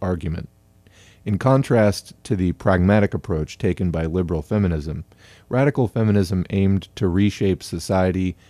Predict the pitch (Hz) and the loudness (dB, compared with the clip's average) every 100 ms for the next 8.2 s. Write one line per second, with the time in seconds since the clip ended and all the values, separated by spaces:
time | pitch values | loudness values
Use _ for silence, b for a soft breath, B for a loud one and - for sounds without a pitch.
0 | b 98 87 92 101 - 101 - 101 87 | b -4 -2 -2 -2 0 0 0 -2 -2
1 | - 92 - - - 143 - 101 87 - | -4 -6 -6 -10 0 2 2 0 -2 -4
2 | b b - 95 - 101 101 92 95 85 | b b -8 -8 -4 2 2 2 0 2
3 | 85 - 87 78 - 90 80 98 90 90 | 0 -2 -4 -4 -4 -6 -2 0 -2 -4
4 | 80 - 82 - 87 80 76 - - _ | -6 -4 -6 -4 -4 -4 -4 -10 -14 _
5 | _ _ _ b b b - 101 110 117 | _ _ _ b b b -4 2 4 4
6 | 113 104 - - 123 110 123 113 98 87 | 2 0 0 2 2 2 2 2 2 0
7 | 110 90 87 85 82 - 98 98 85 78 | -2 0 2 0 -2 -2 0 0 0 -4
8 | 78 | -10